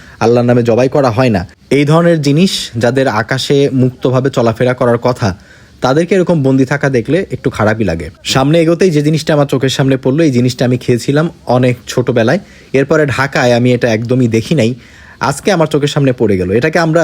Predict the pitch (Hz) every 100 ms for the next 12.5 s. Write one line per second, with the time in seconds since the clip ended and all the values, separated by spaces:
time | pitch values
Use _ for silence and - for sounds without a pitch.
0 | 151 - 151 156 147 131 143 156 147 139
1 | 135 127 120 127 123 123 123 117 107 -
2 | 98 85 - - - - - - 165 208
3 | 226 214 - 160 196 180 175 147 - 170
4 | 135 127 127 151 185 - - - - -
5 | - 131 135 - 147 147 139 131 135 127
6 | 123 - _ _ - 127 127 131 131 127
7 | 139 147 135 110 98 - - 143 151 147
8 | 170 160 135 147 151 127 104 101 82 -
9 | - - - 107 120 135 180 175 165 131
10 | 175 180 127 110 113 135 165 151 143 135
11 | 117 110 180 - - - - - 123 139
12 | - - 196 202 156